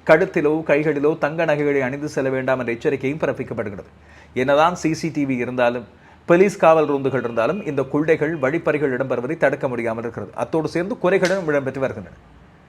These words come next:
மட்டக்களப்பில் இடம்பெற்ற ஒரு சம்பவம் குறித்த செய்தி ஒன்று மிக பெரும் அதிர்ச்சியை ஏற்படுத்தி இருக்கிறது. நேற்று சனிக்கிழமை இரவு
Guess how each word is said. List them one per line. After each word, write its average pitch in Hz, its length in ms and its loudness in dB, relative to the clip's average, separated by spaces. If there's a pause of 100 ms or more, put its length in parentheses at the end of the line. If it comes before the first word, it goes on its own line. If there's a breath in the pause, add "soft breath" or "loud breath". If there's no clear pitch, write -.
(400 soft breath)
மட்டக்களப்பில் 202 600 6
இடம்பெற்ற 175 320 2
ஒரு 156 120 -4
சம்பவம் 160 360 0
குறித்த 156 320 -2
செய்தி 151 260 0
ஒன்று 180 140 -2 (100)
மிக 185 180 0
பெரும் 170 220 2
அதிர்ச்சியை 175 400 -2
ஏற்படுத்தி 135 340 -4
இருக்கிறது. 123 320 -4 (1600)
நேற்று 175 380 4 (140)
சனிக்கிழமை 170 500 2
இரவு 156 200 2